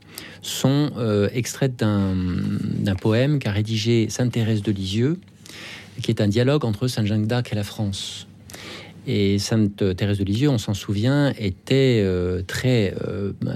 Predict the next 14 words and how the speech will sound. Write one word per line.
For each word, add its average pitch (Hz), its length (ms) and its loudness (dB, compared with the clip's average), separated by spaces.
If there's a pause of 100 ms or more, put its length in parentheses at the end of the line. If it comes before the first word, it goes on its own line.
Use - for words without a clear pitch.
portée, 131 800 4
enfin, 98 240 -4
dans, 98 220 -2
dans, 98 240 -4
dans 98 240 0
la 98 100 0
piété, 113 480 0
euh, 92 240 2
des 98 120 -2
poilus 113 280 0
de 117 60 0
la 104 80 0
Grande 98 180 0
Guerre. 113 460 0